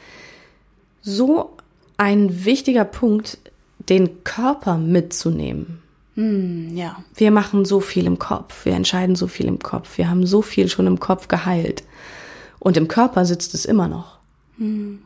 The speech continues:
Speaker 1: Und das sehe ich in der Massage. Ich se-, kann in der Massage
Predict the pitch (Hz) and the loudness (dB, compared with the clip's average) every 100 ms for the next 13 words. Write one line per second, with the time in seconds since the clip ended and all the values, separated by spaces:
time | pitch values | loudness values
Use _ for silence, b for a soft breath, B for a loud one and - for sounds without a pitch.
0 | - 185 180 208 - 208 202 190 185 175 | -2 2 2 2 4 2 2 2 0 -2
1 | 180 175 160 165 - _ _ _ _ _ | -4 -6 -6 -10 -14 _ _ _ _ _
2 | 170 165 - 202 202 226 208 190 185 - | -6 -4 -4 -4 0 2 4 2 0 -2
3 | 214 214 202 | -4 -2 -2